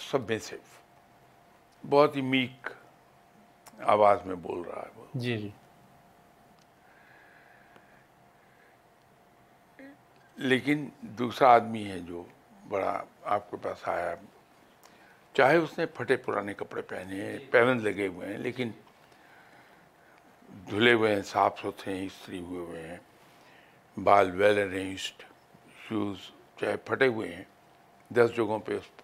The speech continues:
Speaker 1: پیوند لگے ہیں، لیکن صاف ہیں، چمک رہے ہیں۔ اور وہ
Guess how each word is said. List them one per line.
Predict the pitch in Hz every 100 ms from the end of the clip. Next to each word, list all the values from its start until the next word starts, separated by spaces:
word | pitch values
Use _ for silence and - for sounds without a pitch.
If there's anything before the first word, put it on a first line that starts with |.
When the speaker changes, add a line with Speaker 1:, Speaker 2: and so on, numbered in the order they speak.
| _
Speaker 1:
پیوند | - 95 95 87
لگے | 87 92
ہیں، | 101 - _ _ - - - -
لیکن | 113 113 107
صاف | - 104 104 -
ہیں، | 92 92
چمک | - 85 85 -
رہے | -
ہیں۔ | - - - _ - - - - - _ _ - - - - - - _ _ _ _ _ -
اور | 110 101
وہ | 104 107 92